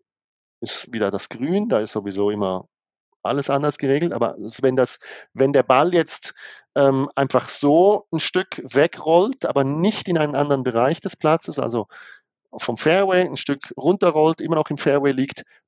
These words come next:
dann müsste er dort gespielt werden, wie er liegt.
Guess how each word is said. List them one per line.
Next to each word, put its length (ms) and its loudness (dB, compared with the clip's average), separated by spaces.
dann 280 2
müsste 300 -2
er 120 2
dort 500 -2
gespielt 420 -8
werden, 300 -2
wie 220 -4
er 80 0
liegt. 600 -18